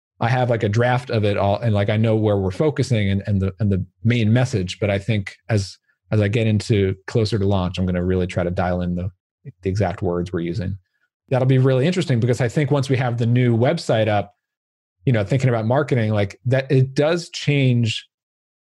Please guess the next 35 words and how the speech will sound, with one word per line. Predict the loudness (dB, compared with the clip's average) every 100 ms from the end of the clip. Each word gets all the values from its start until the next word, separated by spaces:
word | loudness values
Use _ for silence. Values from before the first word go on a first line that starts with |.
| _
these | -2 2 2 0
kinds | -2 0
of | 0
things | 2 2 2
this | 0 0
early | 0 2 2
in |
a | 0
product's | -2 0 -2 -4 -10 _
life | 0 0 -2 -10 -6
cycle | -2 0 0 0
is, | 0 2
is | 0
also | 2 0 0 -2
a | -2
chicken | -2 -2 0
or, | 0 -2 -2
or | -2
an | -2
egg | -4 -8
thing, | -8 -10 -16 _ _ _
because | 0 2 0 -2 -12 _ _ _ _ _ _ _ _ _ _ _ 0
the | 2 2
customers | 0 -4 -2 0 0
that | 0 0
we've | 2 2 0 -12 -6
had | -2 0 0
up | -2 0
until | -2 0 0
now | 2 0 -2 -4 -6 -10 _ _ _ _ _ _ _
were | 0 2 2 0 -6 _ -4
attracted | -2 0 -2 0 0
to | 2
Zip | 4 2
Message | 0 0 -2 -2